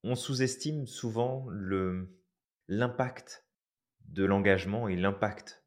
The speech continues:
de prendre une décision, parce que des fois, on est comme pris dans la peur, dans les inquiétudes,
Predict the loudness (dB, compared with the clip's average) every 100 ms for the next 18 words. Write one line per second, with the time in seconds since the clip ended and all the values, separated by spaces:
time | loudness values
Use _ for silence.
0 | -14 -8 -6 -4 -4 -2 -2 -4 -6 -6
1 | -8 -10 _ _ _ _ _ -20 _ _
2 | -4 0 0 0 2 4 4 2 -8 _
3 | -20 -20 _ 0 2 4 2 0 -2 2
4 | 4 4 4 6 8 6 4 0 2 0
5 | -2 -8 -6 -4 -6